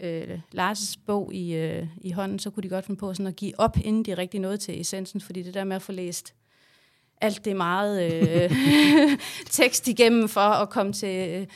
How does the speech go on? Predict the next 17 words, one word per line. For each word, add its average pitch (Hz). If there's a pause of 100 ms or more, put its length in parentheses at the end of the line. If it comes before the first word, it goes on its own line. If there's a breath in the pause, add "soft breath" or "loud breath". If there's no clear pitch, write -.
(280 loud breath)
til -
at 202
forstå, 196
øh, 175
det 220
her 208
med, 175
med 180
certificeringer, 175
det 185
vil 185
være, 160 (100)
øh, - (220)
noget 202
af 196
en 180
opgave. 160